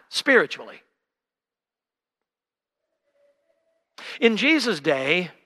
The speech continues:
bodies were anointed before burial.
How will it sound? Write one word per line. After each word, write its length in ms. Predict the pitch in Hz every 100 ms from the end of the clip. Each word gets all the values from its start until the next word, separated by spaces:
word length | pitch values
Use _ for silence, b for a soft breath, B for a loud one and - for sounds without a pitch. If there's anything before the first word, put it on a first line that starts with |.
| _ _ _ _ _ _ _ _ -
bodies 560 | 151 240 254 262 202 185
were 160 | 202
anointed 840 | 180 156 165 196 202 185 160 143
before 460 | 165 151 - 170 156
burial. 760 | 135 151 147 143 107 80 80